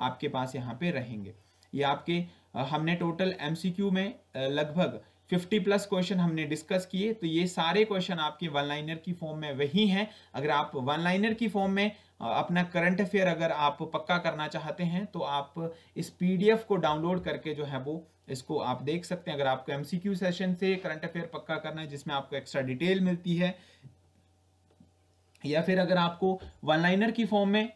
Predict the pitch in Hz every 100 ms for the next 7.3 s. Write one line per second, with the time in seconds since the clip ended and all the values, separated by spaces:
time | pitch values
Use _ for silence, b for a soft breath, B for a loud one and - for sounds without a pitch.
0 | - 156 160 165 - 175 165 - 180 -
1 | 170 160 175 175 147 151 151 147 151 156
2 | 156 139 139 135 139 135 123 180 175 135
3 | 120 113 - 127 123 - B B B 160
4 | - 190 185 185 196 202 180 185 170 165
5 | 160 160 180 143 139 139 160 160 147 151
6 | 151 151 160 185 151 156 - - 131 131
7 | 143 139